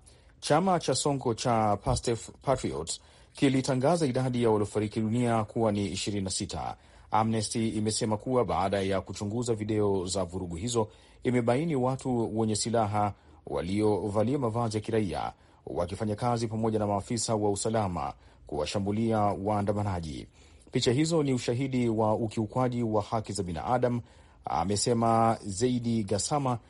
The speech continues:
mkurugenzi mtendaji wa Amnesty nchini Senegal. Sonko amekuwa akisisitiza mara kwa mara kuwa kushtakiwa kwake na hatimaye kutiwa hatiani kuwa ni njama ya serikali kumzuia kuwania uraisi,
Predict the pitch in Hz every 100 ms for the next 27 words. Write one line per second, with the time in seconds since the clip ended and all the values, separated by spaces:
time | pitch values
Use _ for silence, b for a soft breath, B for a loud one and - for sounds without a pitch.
0 | b - 135 139 139 147 139 131 127 120
1 | 113 85 80 73 71 113 110 101 104 101
2 | 98 - 123 90 71 60 - b b -
3 | - 120 113 120 107 107 107 131 123 113
4 | 107 113 117 120 113 123 80 65 85 110
5 | 110 - 104 123 131 - 123 110 101 b
6 | b - 139 - 131 135 123 160 170 170
7 | 143 127 117 113 110 113 117 131 123 117
8 | 113 120 104 85 76 101 120 120 117 110
9 | b b - 143 131 127 117 113 151 151
10 | 135 113 120 127 117 123 85 76 87 95
11 | 90 107 110 107 110 107 107 98 85 120
12 | - 107